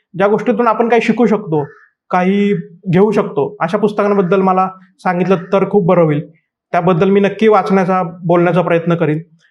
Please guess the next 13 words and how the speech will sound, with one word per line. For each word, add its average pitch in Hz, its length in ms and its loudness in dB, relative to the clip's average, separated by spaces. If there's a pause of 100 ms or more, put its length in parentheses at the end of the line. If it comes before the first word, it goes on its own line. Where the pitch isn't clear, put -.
(160)
जर 165 120 0
मी 190 100 2
वाचले 190 340 2
नसतील 190 440 -2
तर 202 100 0
त्याबद्दल 185 540 0
आणखी 175 240 -2
माहिती 180 300 0
घेऊन 175 240 2 (480)
मी 175 100 2
नक्की 196 380 2
तुमच्यासमोर 180 440 0
येईल. 151 240 0